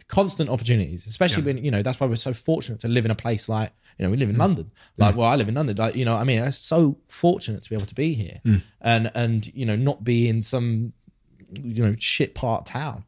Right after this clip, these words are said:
Speaker 2: Mm.
Speaker 1: That's why it always, that's why, that's, to be honest, that's why I always love, I, you know, I really like, I really like, y-, you know, the kind of grime scene and the, the, the, the rap scene in, in the U K and all of that type of stuff, because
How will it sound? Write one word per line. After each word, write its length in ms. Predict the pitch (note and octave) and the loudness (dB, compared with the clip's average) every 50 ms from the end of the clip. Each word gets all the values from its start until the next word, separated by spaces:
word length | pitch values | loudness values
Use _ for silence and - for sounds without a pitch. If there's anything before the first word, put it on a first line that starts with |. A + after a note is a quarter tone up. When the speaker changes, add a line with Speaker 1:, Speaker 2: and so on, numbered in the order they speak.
| _ _ | _ _
Speaker 2:
Mm. 140 | - A#2+ G#2+ | 6 6 8
Speaker 1:
That's 160 | C3+ D3 - | 8 6 6
why 140 | - F3 C#3+ | 6 4 4
it 60 | A#2 | 4
always, 260 | A#2 D3 C#3+ C3 A#2 - - - _ _ _ | 2 2 2 2 0 -2 -6 -16 _ _ _
that's 220 | D3 C#3+ - - | -2 0 0 2
why, 260 | F#3 D#3+ D3 C3+ A#2 | 2 4 4 4 2
that's, 240 | - - C#3+ D3 - - _ - | 2 0 0 0 -2 -4 _ -4
to 100 | - - | -2 2
be 120 | D3 C#3 C#3+ | 4 6 6
honest, 260 | F3 F3+ B2+ A2 - | 6 4 4 2 0
that's 180 | - C3 - - | 0 -2 0 0
why 180 | C#3+ C3 B2+ | 0 2 2
I 40 | B2 | 2
always 300 | C3+ D3+ D3+ C3 A#2+ G#2+ | 2 2 2 2 0 0
love, 340 | A#2+ C3 C#3 C3 A#2 - - _ _ _ _ _ _ _ _ _ _ _ _ _ _ - | 2 2 2 2 0 -2 -8 _ _ _ _ _ _ _ _ _ _ _ _ _ _ -14
I, 400 | - - B2+ C#3 A#2+ G2+ G#2 - - | -8 -2 -2 -2 0 -2 -4 -6 -6
you 100 | D3 C3+ | -4 0
know, 120 | C#3 D3 | 0 2
I 80 | C#3+ D3+ | 2 2
really 320 | D3 C#3 D#3 D3+ D#3 D#3+ | 2 4 4 4 4 4
like, 380 | C#3+ D3 D3 D3+ D3+ D3 - - - - - - - A2+ - _ A#2+ | 4 4 4 2 2 -2 -4 -12 -18 -20 -20 -20 -20 -20 -20 _ -14
I 60 | B2 | -12
really 380 | C#3+ D3 C#3 C#3 C#3 C#3+ C#3+ C#3+ | -10 -4 0 0 2 4 4 2
like, 500 | C3+ C#3 C#3 C#3+ C#3+ D3 - - C#3 - _ _ _ - - _ _ _ _ - A2 - _ | 2 2 2 0 0 -2 -6 -14 -20 -20 _ _ _ -20 -20 _ _ _ _ -20 -20 -20 _
y-, 140 | - - - _ | -20 -20 -18 _
you 140 | - C#3 C3+ | -4 -2 -2
know, 360 | C3 C3 B2+ B2+ C3+ B2+ A#2 D3+ - _ _ - - - | 0 0 0 0 0 -2 -6 -12 -20 _ _ -18 -10 -6
the 140 | C3+ B2+ A#2 | -4 -4 -2
kind 240 | - C#3 C3 C3+ | 0 0 0 0
of 520 | C3 B2+ B2 A#2 - - - - C3 A#2+ - | 0 -2 -2 -4 -8 -14 -16 -16 -16 -14 -4
grime 300 | - - C3 C3+ C3+ C3 | -2 0 0 2 0 0
scene 320 | - - C#3+ C#3 C#3 C3 | 0 0 0 2 2 2
and 160 | B2 A#2+ A#2+ | 2 0 2
the, 120 | A#2+ A#2 A#2 A#2 B2 G#2+ - | 2 0 0 -2 -6 -10 -8
the, 300 | A#2+ A2+ A#2 A2+ A2 A#2 - - | -6 -6 -4 -4 -6 -8 -12 -18
the, 380 | D#2+ D#2+ F2+ G#2+ A2 A2 G2+ - - | -14 -10 -8 -6 -6 -6 -8 -4 -4
the 60 | A2+ | 0
rap 220 | G#2+ C3+ B2+ - - | 2 2 2 2 0
scene 280 | - C3+ C3 B2+ A#2+ | 0 0 2 4 4
in, 140 | A2+ A2+ A2+ | 4 2 2
in 180 | - A#2+ A#2 A#2 | 2 0 2 4
the 80 | A#2 | 4
U 180 | A#2 B2 B2+ A2+ | 4 4 4 4
K 320 | - C3+ C3 C3 B2+ A#2 | 4 4 4 6 6 4
and 100 | A2+ A2+ | 4 4
all 200 | A#2 C3 C#3 B2+ A#2+ | 2 2 4 4 4
of 60 | A#2+ | 4
that 160 | B2 A2 - | 2 2 0
type 120 | - A2+ | -2 -2
of 60 | G#2 - | -2 0
stuff, 240 | - A2+ G#2+ - | 0 0 -2 0
because 320 | - A#2+ - C3+ C3 A2+ | -2 -2 0 0 0 0